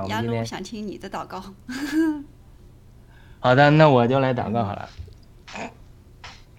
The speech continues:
Speaker 2: 我特别为，呃，国内的这些朋友们祷告。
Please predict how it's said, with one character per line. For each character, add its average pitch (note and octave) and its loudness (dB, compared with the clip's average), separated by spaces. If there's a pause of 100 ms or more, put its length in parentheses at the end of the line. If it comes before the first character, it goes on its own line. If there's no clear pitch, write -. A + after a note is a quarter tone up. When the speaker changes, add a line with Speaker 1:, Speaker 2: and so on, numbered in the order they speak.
(360)
Speaker 2:
我 D3+ 0
特 D#3+ -2
别 D3+ 6
为， C#3 2 (580)
呃， B2 -2 (480)
国 C3+ 0
内 C#3+ 2
的 B2 2
这 A2+ -4
些 A2+ -6
朋 G2+ -10
友 G2+ -8
们 G2 -8
祷 F#2 -10 (100)
告。 F#2+ -10